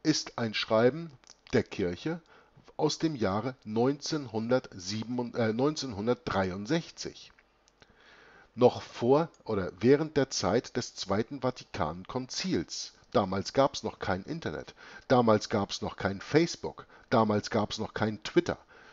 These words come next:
damals gab's diese ganzen sozialen Netzwerke noch nicht, die es heute gibt. Der Punkt, auf den ich hinaus will, ist ja der, was ich gerade vorgelesen habe, dass das eben alles Mittel sind, die die Gesellschaft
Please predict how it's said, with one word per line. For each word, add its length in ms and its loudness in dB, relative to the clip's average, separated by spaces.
damals 400 2
gab's 260 0
diese 220 -6
ganzen 400 -2
sozialen 640 -2
Netzwerke 580 2
noch 200 -10
nicht, 220 -12
die 100 -4
es 240 -6
heute 260 2
gibt. 340 -18
Der 120 6
Punkt, 400 0
auf 140 -4
den 180 0
ich 100 -6
hinaus 440 2
will, 240 0
ist 240 4
ja 240 6
der, 400 8
was 200 -4
ich 80 -12
gerade 260 -2
vorgelesen 640 -4
habe, 320 -6
dass 260 6
das 200 2
eben 320 -2
alles 340 4
Mittel 300 -2
sind, 240 -4
die 80 -10
die 120 -10
Gesellschaft 600 0